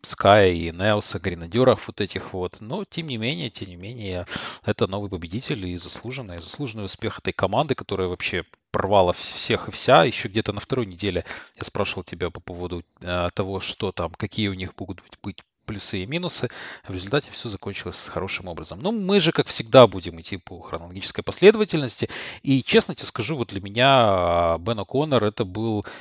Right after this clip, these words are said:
человек, которого, если бы не все вот эти вот горно восходящие подвиги генеральщиков, для меня был он, был бы гонщиком недели, таком внутренним, потому что, а, он абсолютно не давал нам заскучать на первых, э, э,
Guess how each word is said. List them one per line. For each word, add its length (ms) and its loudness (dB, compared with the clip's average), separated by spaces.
человек, 340 0
которого, 400 0
если 340 0
бы 160 -2
не 160 -8
все 160 -2
вот 180 -2
эти 160 -6
вот 300 -6
горно 420 -4
восходящие 640 -2
подвиги 600 -6
генеральщиков, 840 2
для 160 -6
меня 180 6
был 200 2
он, 140 -4
был 360 -6
бы 120 -12
гонщиком 440 -6
недели, 360 4
таком 380 -6
внутренним, 720 -8
потому 320 -8
что, 320 0
а, 300 6
он 320 0
абсолютно 400 -4
не 100 -6
давал 280 2
нам 100 -8
заскучать 480 -4
на 80 -8
первых, 540 -6
э, 320 -4
э, 200 -6